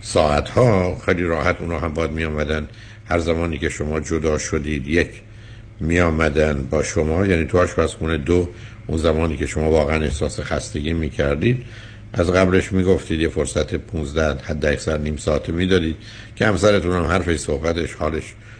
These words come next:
بره تو، به اصطلاح، مسیری که می‌خواد بخوابه، می‌رفت با شما و با شما می‌آمد و می‌خوابید. قرار نبود که او بمونه. شما دو تا خانما می‌تونستید بشینید حرف بزنید، ولی ایشون قرار نبود این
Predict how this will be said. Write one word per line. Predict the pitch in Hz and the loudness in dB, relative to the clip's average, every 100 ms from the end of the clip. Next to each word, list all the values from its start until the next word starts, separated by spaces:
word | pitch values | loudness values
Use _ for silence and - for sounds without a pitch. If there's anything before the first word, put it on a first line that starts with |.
| - - - 71 69 76 | -20 -16 -8 -6 -2 2
بره | 90 | 2
تو، | 85 85 80 - - 87 | 2 0 0 -2 -10 -8
به | 87 | -8
اصطلاح، | - 82 73 - - - - - 85 80 | -2 0 0 -4 -16 -18 -14 -8 -4 0
مسیری | - - 104 95 82 | 0 0 2 2 2
که | 85 | 0
می‌خواد | 76 73 80 71 | 0 2 0 2
بخوابه، | 80 76 82 76 78 95 | 2 2 2 2 4 4
می‌رفت | 87 85 82 71 | 4 2 2 0
با | 76 | -2
شما | 71 76 73 76 | -2 -2 0 0
و | 73 | 0
با | 71 | 0
شما | 69 76 73 | -2 0 0
می‌آمد | 76 76 73 73 | 0 0 0 0
و | |
می‌خوابید. | 73 76 - 69 69 - - - | 0 -2 -4 -6 -8 -12 -14 -2
قرار | 76 78 82 | 2 4 2
نبود | 85 87 | 0 0
که | 82 | 0
او | 76 | 0
بمونه. | 71 67 69 67 - - | 0 -2 -4 -6 -12 -4
شما | - 92 113 | 2 6 6
دو | 98 87 | 4 2
تا | - 69 | 2 -2
خانما | - 80 80 104 | -2 -4 0 0
می‌تونستید | 143 135 123 - 82 73 | 0 0 -2 -2 -6 -4
بشینید | 80 - 80 76 71 - - - | -4 -4 -4 -6 -8 -16 -20 -12
حرف | - 78 - | -6 -6 -2
بزنید، | 80 73 69 69 - - - - - | -2 -2 -4 -8 -12 -20 -20 -20 -2
ولی | 85 85 | 0 0
ایشون | 78 - 92 | -2 0 2
قرار | 78 73 76 80 | 2 2 2 2
نبود | 82 78 | 2 0
این | 73 | -2